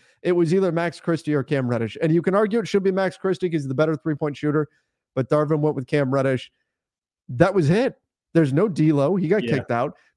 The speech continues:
Speaker 1: There's no Rui. There's no Jared Vanderbilt, who you're probably not gonna have over there anyway, but you're not gonna have,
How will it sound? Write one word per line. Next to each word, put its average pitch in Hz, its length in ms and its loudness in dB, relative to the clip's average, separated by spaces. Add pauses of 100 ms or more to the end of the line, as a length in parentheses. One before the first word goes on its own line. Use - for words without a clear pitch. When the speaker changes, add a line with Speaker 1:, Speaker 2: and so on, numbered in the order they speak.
Speaker 1:
There's 151 180 2
no 190 100 2
Rui. 185 460 2 (280)
There's 131 140 -4
no 170 120 4
Jared 147 280 0
Vanderbilt, 147 500 -2
who 135 80 -4
you're 123 60 -2
probably 120 200 -2
not 120 120 -4
gonna 120 120 -4
have 123 80 -2
over 120 120 0
there 120 100 -2
anyway, 131 240 0
but 123 140 -2
you're 151 80 0
not 165 140 -2
gonna 160 120 -2
have, 139 160 -4